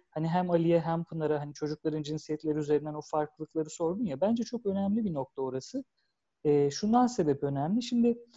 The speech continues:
e, şiddeti, e, besleyen, devam ettiren şeylerden bir tanesinin tutumlar olduğunu konuştuk. Bir diğeri de toplumsal cinsiyet eşitsizliği. Bunlar tabii birbirinden çok ayrı şeyler de değil, çok iç içe geçmiş, e, meseleler.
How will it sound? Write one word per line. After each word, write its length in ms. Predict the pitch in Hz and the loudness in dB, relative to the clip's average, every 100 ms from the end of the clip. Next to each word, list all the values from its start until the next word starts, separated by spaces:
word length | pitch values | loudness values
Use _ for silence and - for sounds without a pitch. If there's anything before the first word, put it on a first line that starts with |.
| - _ _ _ | -20 _ _ _
e, 300 | 156 151 151 | 4 4 4
şiddeti, 760 | 156 - 175 226 233 240 220 - - | 0 -4 0 -2 0 0 0 -2 0
e, 420 | 175 165 160 151 | 2 4 0 2
besleyen, 680 | 170 175 - 202 202 208 180 | 0 2 2 4 4 4 4
devam 300 | 170 196 196 | 4 6 2
ettiren 320 | 190 185 185 | 0 0 0
şeylerden 580 | 180 190 185 180 190 196 | 0 0 2 4 2 0
bir 80 | 202 | 2
tanesinin 400 | 170 156 - 202 | 0 0 -2 -6
tutumlar 360 | 180 175 180 | -4 -2 2
olduğunu 360 | 175 156 156 170 | 2 2 -2 -6
konuştuk. 480 | - 190 - - - | -4 -4 -6 -6 -4
Bir 140 | 254 | 2
diğeri 160 | 233 185 | 4 2
de 100 | 226 | 2
toplumsal 520 | 214 - 196 214 196 | -2 -4 -2 2 2
cinsiyet 360 | 185 190 202 | 0 0 -2
eşitsizliği. 720 | 151 - 139 - 131 131 123 - _ _ _ _ _ _ - | -2 -6 -8 -6 -4 -4 -6 -10 _ _ _ _ _ _ -2
Bunlar 280 | 202 208 196 | 2 2 2
tabii 220 | 180 170 | 2 4
birbirinden 360 | 190 185 185 | 2 2 0
çok 200 | 175 196 | -2 2
ayrı 220 | 170 165 170 | 4 4 4
şeyler 400 | 160 143 139 147 | -2 0 0 0
de 100 | 147 | -2
değil, 120 | 135 | -4
çok 220 | - - | -8 -10
iç 140 | 156 | -10
içe 120 | 139 151 | -4 -2
geçmiş, 560 | 139 139 156 - - - | -2 -4 -6 -10 -14 -6
e, 40 | 139 131 131 | -2 -2 -4
meseleler. 600 | 135 - 131 127 170 247 | -8 -8 -4 -2 -2 -4